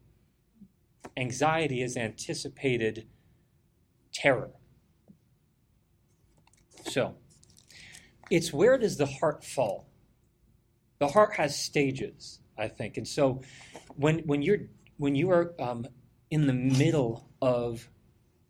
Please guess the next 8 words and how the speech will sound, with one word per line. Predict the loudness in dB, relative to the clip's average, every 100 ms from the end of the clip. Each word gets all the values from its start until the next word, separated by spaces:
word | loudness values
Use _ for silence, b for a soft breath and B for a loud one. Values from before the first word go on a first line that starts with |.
| _
gosh, | -8 -8 -10 -14 -14 -20 _ _ _ _ _ -2
when | 2 2
you're | 2
in | 0
the | 0
middle | 2 2 2 0 -2
of | 0 0 -2 -6 -2
a | 0 2 -2